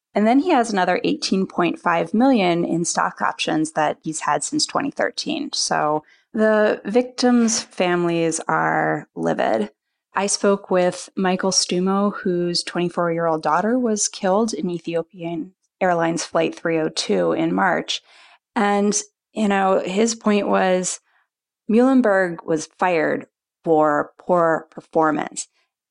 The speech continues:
and he should be treated like any other production employee who gets fired for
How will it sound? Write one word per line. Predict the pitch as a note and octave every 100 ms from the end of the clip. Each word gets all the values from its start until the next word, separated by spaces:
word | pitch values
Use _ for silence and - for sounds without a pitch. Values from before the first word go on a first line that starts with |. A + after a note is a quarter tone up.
| -
and | F3 E3 E3 E3 A2+
he | -
should | - E3+
be |
treated | E3 - F3 D#3 D#3+
like | D3+ D#3 - _
any | G#3 G#3+
other | G3 E3
production | E3 - - -
employee | D3 - D3 D3 - -
who |
gets | F3 C3+ -
fired | D3 C3+ - -
for | D3 C#3+